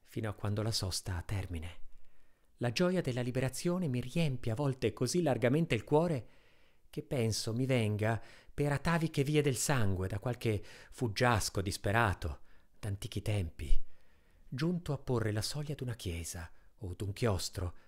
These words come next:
fra sé e la canea degli inseguitori. Tutto intorno a me è grigio, attenuato, calmo, reso più vasto dall'ombra e dal silenzio. Tutto mi fascia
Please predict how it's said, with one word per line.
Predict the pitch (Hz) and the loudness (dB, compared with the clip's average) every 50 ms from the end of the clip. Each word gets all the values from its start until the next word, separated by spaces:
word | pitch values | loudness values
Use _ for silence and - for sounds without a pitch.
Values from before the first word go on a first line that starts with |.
| _ - - _ | _ -20 -20 _
fra | - - 113 101 | -10 -6 -6 -4
sé | - - - 185 202 254 - - - - - - _ _ | -2 0 0 0 0 0 -2 -8 -20 -20 -20 -20 _ _
e | - 127 | -6 -2
la | 110 113 | -2 -2
canea | - - 131 127 131 143 151 151 | -2 -2 -2 0 0 0 -2 -2
degli | 147 123 117 123 | -4 -4 -4 -2
inseguitori. | 120 117 - - - - 135 - - 87 82 82 85 85 - - - - - - - - - - - _ - - - - - - - | -2 -2 -2 -4 -4 -4 -4 -4 -2 -4 -2 -4 -4 0 2 2 2 2 2 -2 -8 -10 -16 -20 -20 _ -20 -20 -20 -20 -20 -20 -10
Tutto | - - 180 175 - 160 | -6 -4 -4 -2 -2 -2
intorno | 135 117 110 127 120 117 117 | -2 -2 -2 -4 -4 -4 -4
a | 117 | -4
me | 123 135 127 107 98 | -4 -4 -4 -4 -6
è | 98 | -4
grigio, | - 113 113 104 92 82 - 92 82 82 - - - - - - - - - | -2 -2 0 0 0 -2 -4 -4 -6 -8 -10 -14 -20 -20 -20 -20 -20 -18 -14
attenuato, | - - - - 107 107 113 110 107 98 - 90 - | -12 -8 -6 -4 -2 0 0 0 0 0 -2 -6 -6
calmo, | - 117 110 104 98 82 80 80 80 80 - - - - - - - - _ - - - | -6 -4 -4 -2 -4 -4 -6 -6 -8 -8 -10 -16 -20 -20 -20 -20 -20 -20 _ -20 -16 -8
reso | - 160 160 165 151 - 139 | -4 0 2 2 2 2 0
più | 135 151 143 | 0 0 0
vasto | 170 175 185 - - - 147 | 0 0 0 0 0 0 2
dall'ombra | 123 123 120 131 156 180 196 196 190 170 | 2 2 2 2 2 2 2 2 0 0
e | 165 | -2
dal | 147 127 117 | -2 -4 -4
silenzio. | 107 - - 151 131 87 82 80 78 - - - 85 80 - - - - - - _ _ _ _ _ _ _ - | -4 -4 -4 -2 -2 -2 -2 -4 -4 -6 -6 -6 -8 -10 -12 -14 -20 -20 -20 -20 _ _ _ _ _ _ _ -10
Tutto | - - - - 107 | -10 -8 -6 -4 -4
mi | 92 92 | -4 -4
fascia | - - 107 95 87 - - - 80 - | -4 -4 -2 -2 0 0 0 2 0 2